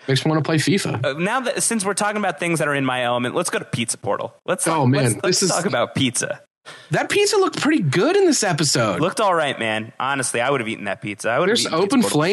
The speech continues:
Speaker 2: Portal.
Speaker 1: there. He's cooking up the toppings. I mean, this is some decent pie.
Speaker 2: It was fresh, you know. It wasn't just like, um, you know, your standard, uh, you know, food chain pizza.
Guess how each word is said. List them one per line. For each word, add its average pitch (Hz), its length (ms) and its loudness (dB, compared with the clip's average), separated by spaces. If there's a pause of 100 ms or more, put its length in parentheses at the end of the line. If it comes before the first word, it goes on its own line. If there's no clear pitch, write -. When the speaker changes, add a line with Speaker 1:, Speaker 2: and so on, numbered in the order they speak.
Speaker 2:
Portal. 233 100 4
Speaker 1:
there. 277 80 2
He's 262 100 2
cooking 208 300 0
up 233 120 -2
the 196 80 0
toppings. 233 680 2
I - 40 2
mean, 185 140 4
this 320 160 2
is 320 100 0
some 151 140 4
decent 185 380 2
pie. 220 420 0
Speaker 2:
It 143 100 0
was 185 120 0
fresh, 226 340 -4
you 135 80 -2
know. 127 200 0
It 78 60 -4
wasn't 131 340 0
just 135 340 -4
like, 131 260 -2
um, 135 420 -2
you 139 60 0
know, 123 140 0
your 123 400 0
standard, 120 1040 -2
uh, 110 640 2 (100)
you 110 100 -4
know, 110 280 -4 (280)
food 127 320 0
chain 123 360 -2
pizza. 160 380 -4